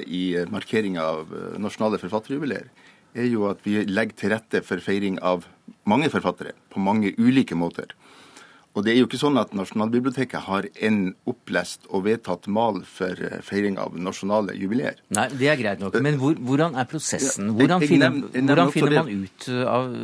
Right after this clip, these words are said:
Speaker 2: hvem som er, eh, verdt et, eh, et eget år på sånn, slik vi har sett Egner?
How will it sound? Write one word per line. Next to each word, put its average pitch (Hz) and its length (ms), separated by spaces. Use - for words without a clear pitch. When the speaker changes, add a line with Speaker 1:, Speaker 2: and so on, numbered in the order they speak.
Speaker 2:
hvem 95 240
som 123 300
er, 110 240
eh, 113 260
verdt - 380
et, - 300
eh, 104 280
et 101 140
eget 85 320
år 80 180
på - 160
sånn, 87 580
slik - 440
vi 104 100
har 104 120
sett 113 180
Egner? - 340